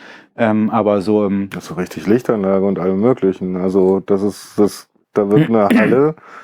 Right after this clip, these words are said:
Speaker 2: in einen absoluten Club verwandelt,
Speaker 1: Ja.
Speaker 2: der jedes Jahr anders aussieht, ja.
Speaker 1: Ähm, aber halt für, für so den, den Rest, das ist halt irgendwie erstmal noch relativ easy. Ich meine, du richtest dann natürlich irgendwie dein eigenes Büro ein.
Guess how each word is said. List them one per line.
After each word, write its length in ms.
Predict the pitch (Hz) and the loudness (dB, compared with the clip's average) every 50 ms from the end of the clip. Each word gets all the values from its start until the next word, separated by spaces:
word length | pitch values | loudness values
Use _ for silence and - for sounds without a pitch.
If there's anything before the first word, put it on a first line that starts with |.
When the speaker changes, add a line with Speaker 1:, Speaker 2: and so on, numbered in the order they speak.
| - - - _ _ _ - | -20 -20 -20 _ _ _ -10
Speaker 2:
in 140 | - 113 117 | -4 -2 0
einen 100 | 117 113 | 0 0
absoluten 640 | 92 107 107 - - - 123 117 123 120 - 135 | 0 -2 -2 -2 -2 -2 0 0 0 -2 -4 -6
Club 320 | - - - - 147 - - | -6 -4 -2 -2 -2 -4 -4
verwandelt, 520 | - - 107 98 98 98 180 151 147 104 | -4 -2 -2 0 0 0 2 2 2 2
Speaker 1:
Ja. 60 | 104 101 | 0 -2
Speaker 2:
der 220 | - - 107 107 | -2 0 0 2
jedes 460 | 110 107 104 110 113 117 123 123 - | 0 0 2 2 2 2 2 0 0
Jahr 180 | 131 117 117 120 | 0 0 0 0
anders 260 | 127 139 117 104 - | 0 -2 -4 -4 -4
aussieht, 420 | 98 92 98 - - 101 98 98 - | -4 -4 -4 -4 -6 -8 -8 -6 -8
ja. 180 | 110 104 120 131 _ _ - - - - - - - _ _ _ _ _ _ _ _ _ _ _ _ _ _ _ _ _ _ _ _ _ _ _ _ _ _ _ _ _ _ _ - | -8 -10 -10 -14 _ _ -20 -20 -20 -20 -20 -20 -20 _ _ _ _ _ _ _ _ _ _ _ _ _ _ _ _ _ _ _ _ _ _ _ _ _ _ _ _ _ _ _ 0
Speaker 1:
Ähm, 280 | 143 131 120 113 110 113 | 2 2 2 2 2 2
aber 200 | 113 123 127 117 | 2 2 2 2
halt 120 | 127 110 | 0 -2
für, 360 | - - 127 123 123 120 113 - _ _ - - _ _ _ | 0 2 2 2 2 0 -2 -6 _ _ -20 -20 _ _ _
für 240 | - - 131 120 120 | -4 0 0 2 2
so 140 | 110 113 123 | 2 2 2
den, 180 | 117 123 113 107 | 2 2 2 0
den 180 | - 123 107 107 | 0 0 0 0
Rest, 280 | 98 107 123 - - - | 0 0 -2 0 -2 -4
das 140 | 110 - - | -4 -2 -4
ist 120 | 110 - | -4 -4
halt 100 | 113 104 - | -4 -4 -4
irgendwie 300 | 104 98 - - 110 - | -6 -8 -4 -4 -4 -2
erstmal 420 | - 95 95 98 - - - 101 | -2 -2 -4 -4 -6 -6 -6 -6
noch 200 | 95 95 95 - | -6 -6 -8 -8
relativ 400 | - 95 92 90 - - - - | -8 -8 -8 -8 -12 -16 -16 -12
easy. 140 | 98 90 85 | -12 -10 -10
Ich 80 | 85 - | -8 -8
meine, 140 | 107 98 95 | -6 -6 -4
du 60 | 92 | -4
richtest 360 | - 104 104 - - 104 - | -6 -6 -6 -6 -6 -6 -4
dann 80 | 110 98 | -4 -6
natürlich 300 | 95 - - 107 98 - | -6 -6 -6 -6 -6 -6
irgendwie 120 | 101 98 | -4 -4
dein 160 | 90 101 95 | -4 -4 -2
eigenes 320 | - - 127 131 127 123 - | -2 0 0 0 0 -2 -2
Büro 380 | - - 120 110 104 110 110 | -2 0 2 2 4 2 2
ein. 340 | - - 104 107 104 110 123 | 2 2 0 0 0 0 -4